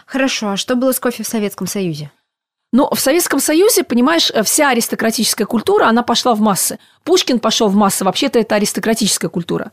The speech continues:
Speaker 2: так, между нами. И вместе с Пушкиным в массы пошло и кофе.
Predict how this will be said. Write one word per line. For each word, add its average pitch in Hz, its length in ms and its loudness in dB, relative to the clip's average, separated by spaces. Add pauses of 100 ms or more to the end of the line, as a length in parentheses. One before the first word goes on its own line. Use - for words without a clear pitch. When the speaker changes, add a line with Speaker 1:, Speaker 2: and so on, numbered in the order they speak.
Speaker 2:
так, - 160 0
между 190 260 2
нами. 185 260 0 (340)
И 269 100 2
вместе 339 340 2
с - 60 0
Пушкиным 381 540 2 (180)
в 208 140 0
массы 285 280 2
пошло 247 300 0
и 247 60 2
кофе. - 340 -2